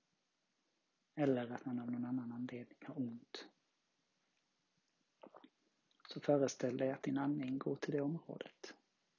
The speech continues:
Det kan vara din hand, det kan vara dina, det kan vara någon led, det kan vara axlar. Det kan vara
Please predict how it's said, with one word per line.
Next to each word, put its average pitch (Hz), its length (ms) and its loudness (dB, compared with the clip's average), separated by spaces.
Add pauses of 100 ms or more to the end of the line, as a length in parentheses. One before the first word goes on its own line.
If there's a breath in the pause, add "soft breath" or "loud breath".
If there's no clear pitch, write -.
(280)
Det - 100 -20
kan 139 160 0
vara 135 80 2
din 131 140 2
hand, 139 420 2 (280)
det - 100 -10
kan 135 220 0
vara 135 160 0
dina, 131 440 -4 (500)
det - 60 -16
kan - 100 -2
vara 135 100 6
någon 135 140 8
led, 135 340 6
det - 960 -20
kan 135 80 0
vara 139 120 0
axlar. 135 640 -6 (4000)
Det - 100 -4
kan 131 280 2
vara 127 380 0